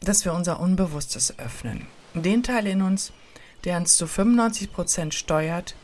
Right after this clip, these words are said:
uns aber im Alltag oft nicht zugänglich ist. Diese besonderen Wunden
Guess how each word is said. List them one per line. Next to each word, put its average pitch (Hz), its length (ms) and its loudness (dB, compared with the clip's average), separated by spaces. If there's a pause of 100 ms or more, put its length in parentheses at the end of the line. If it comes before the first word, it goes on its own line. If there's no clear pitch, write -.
(760)
uns 180 460 2 (120)
aber 165 280 0
im 151 200 -4 (100)
Alltag 180 840 -2
oft 160 300 -4
nicht 160 260 -6
zugänglich 135 540 -6
ist. - 360 -10 (2000)
Diese 240 180 4
besonderen 233 640 4
Wunden 202 520 2